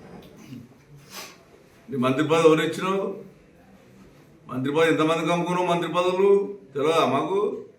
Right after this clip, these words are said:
మీ నాన్న అంటే ఒక గొప్ప పేరుంది. మహాత్మా గాంధీకి ఏ రకంగా పేరుందో కేసీఆర్కి అంత మంచి పేరును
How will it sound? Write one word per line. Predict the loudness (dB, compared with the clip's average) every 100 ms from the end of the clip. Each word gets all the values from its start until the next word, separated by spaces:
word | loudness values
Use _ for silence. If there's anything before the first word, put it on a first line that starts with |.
| _ _ _ -20 -20 _ _ _ -20 -20 -20 _ _ _ -10
మీ | -6 0
నాన్న | 2 4 4
అంటే | 2 0 0
ఒక | 0
గొప్ప | 0 2 0 2
పేరుంది. | 4 4 2 0 0 -6 -12 -8
మహాత్మా | -2 -2 0 0 0
గాంధీకి | 0 0 2 2
ఏ | 2
రకంగా | 2 -2 -4 0
పేరుందో | 0 2 0 0 -4 -4 -10 -20 -20 _
కేసీఆర్కి | -2 2 2 2 0
అంత | -2 -4
మంచి | -4 -6 -6
పేరును | -2 -2 -2